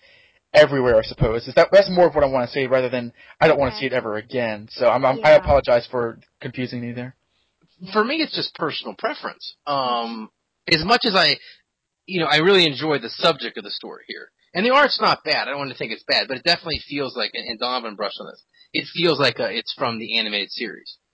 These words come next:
Speaker 3: for me. Um, wh-, which in a way makes me feel like the story is a little divorced from normal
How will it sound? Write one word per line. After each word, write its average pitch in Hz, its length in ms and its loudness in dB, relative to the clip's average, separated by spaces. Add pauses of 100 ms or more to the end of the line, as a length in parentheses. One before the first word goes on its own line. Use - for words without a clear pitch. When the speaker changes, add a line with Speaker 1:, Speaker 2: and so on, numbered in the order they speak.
(140)
Speaker 3:
for 117 60 -10
me. 101 200 -10 (460)
Um, 107 380 -2 (160)
wh-, 123 180 -8
which 127 160 -2
in 135 60 -2
a 127 40 0
way 131 140 2
makes 120 220 -2
me 117 80 -8
feel 123 120 -2
like 107 120 -2
the 113 80 -8
story 117 260 -2
is 104 60 -2
a 107 60 -8
little 104 180 -6
divorced 104 500 -4
from 101 240 -4
normal 104 260 -2